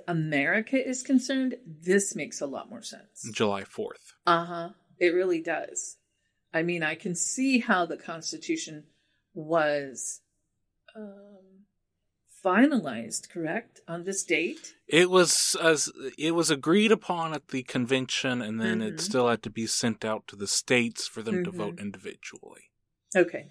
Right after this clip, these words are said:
Speaker 1: Yeah, I see. I can see that in this chart. It's very clear. There's a lot of information and communication and,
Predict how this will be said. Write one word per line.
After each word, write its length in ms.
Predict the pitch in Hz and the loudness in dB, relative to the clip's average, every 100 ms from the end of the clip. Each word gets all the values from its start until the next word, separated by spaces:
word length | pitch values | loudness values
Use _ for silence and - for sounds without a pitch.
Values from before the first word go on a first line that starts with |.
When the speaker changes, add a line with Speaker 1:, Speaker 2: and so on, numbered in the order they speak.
| - - - | -20 -12 6
Speaker 1:
Yeah, 240 | 208 143 - | 8 8 4
I 140 | 240 277 | 0 2
see. 480 | - 349 349 320 220 | 2 4 4 2 2
I 160 | 233 | 2
can 240 | 233 254 233 | 2 2 2
see 300 | - 220 208 | 0 -4 -2
that 280 | 113 85 - | -4 -6 -10
in 160 | 160 151 | -12 -10
this 200 | - - | -10 -10
chart. 340 | - - - | -10 -10 -6
It's 260 | 170 - - | -4 -4 -4
very 280 | 190 185 170 | -2 0 -2
clear. 480 | - 113 78 - _ | -6 -10 -10 -12 _
There's 240 | 170 165 165 | -4 -2 -4
a 60 | |
lot 280 | 160 156 156 | -6 -6 -4
of 180 | 151 147 _ _ _ _ _ | -4 -4 _ _ _ _ _
information 1160 | 208 196 202 185 165 165 175 175 - - 254 - | 0 2 2 0 2 -2 0 2 2 0 -4 -6
and 140 | 151 147 | -12 -14
communication 1200 | 160 151 151 117 - 175 160 170 - 117 107 - | -12 -12 -10 -12 -12 -2 0 0 -2 -4 -8 -10
and, 220 | 143 | -12